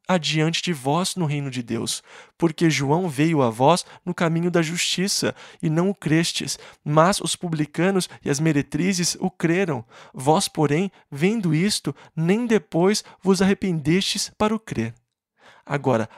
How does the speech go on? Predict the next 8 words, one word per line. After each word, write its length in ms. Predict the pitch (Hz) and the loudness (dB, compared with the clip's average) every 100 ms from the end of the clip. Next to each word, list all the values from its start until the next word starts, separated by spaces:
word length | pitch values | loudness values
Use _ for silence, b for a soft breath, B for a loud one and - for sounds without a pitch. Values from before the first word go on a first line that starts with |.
| B | B
a 100 | 170 | -6
parábola, 720 | - 156 123 143 160 147 127 - | -2 0 2 0 0 -2 -4 -8
é 100 | 120 | -12
claro, 520 | - 123 135 156 120 b b b | -6 -2 0 0 -6 b b b
é 120 | - | -4
direcionada 600 | 151 175 170 160 147 175 | -2 -2 -4 -2 -2 -2
contra 460 | 190 - 190 - 156 | -4 -6 -8 -6 -2
eles. 480 | 156 180 165 - | 0 0 -2 -8